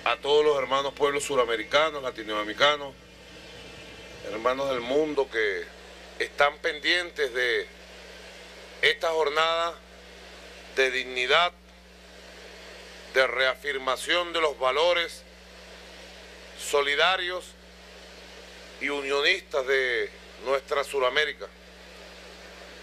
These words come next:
Eh, hace exactamente veinticuatro horas aproximadamente estábamos nosotros saliendo de Minsk, capital de nuestra hermana Bielorrusia.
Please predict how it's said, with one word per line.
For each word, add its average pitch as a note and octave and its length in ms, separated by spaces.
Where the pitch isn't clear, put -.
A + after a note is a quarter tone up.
Eh, F#2+ 220
hace C3+ 320
exactamente E3+ 1120
veinticuatro D3 720
horas D#3+ 260
aproximadamente C#3+ 960
estábamos D3 460
nosotros D3 600
saliendo D3 920
de C3+ 120
Minsk, D3+ 640
capital E3+ 640
de E3+ 120
nuestra D3 300
hermana D#3 380
Bielorrusia. C#3 760